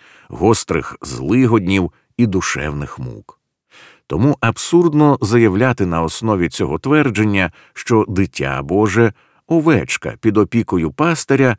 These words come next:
ніколи не буде відчувати нестачі чи потреби».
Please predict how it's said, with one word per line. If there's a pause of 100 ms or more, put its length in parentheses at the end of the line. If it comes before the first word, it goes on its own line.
(360)
ніколи
не
буде
відчувати
нестачі
чи
потреби».